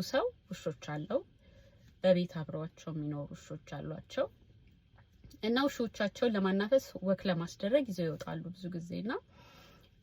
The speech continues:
እ፣ ባላቸው፣ እ፣ ሰዓት ውሾቻቸውን ይዘው ወጥተው ወክ ያስደርጓቸዋል ምናምን ያው እና በየመንገዱ ምናምን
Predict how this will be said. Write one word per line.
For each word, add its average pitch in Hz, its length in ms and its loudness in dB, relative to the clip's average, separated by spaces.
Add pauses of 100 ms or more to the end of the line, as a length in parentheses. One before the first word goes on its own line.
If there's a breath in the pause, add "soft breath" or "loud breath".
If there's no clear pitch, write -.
(100)
እ፣ 180 60 -2 (220)
ባላቸው፣ 214 540 4 (320)
እ፣ 175 120 -2 (140)
ሰዓት 240 400 -4 (180)
ውሾቻቸውን 185 640 -2
ይዘው 165 240 0
ወጥተው 170 400 -2 (580 loud breath)
ወክ 185 220 6
ያስደርጓቸዋል 160 1080 -4 (260)
ምናምን 170 400 0 (160)
ያው 180 180 2
እና 185 240 4
በየመንገዱ 202 720 8 (120)
ምናምን 233 360 4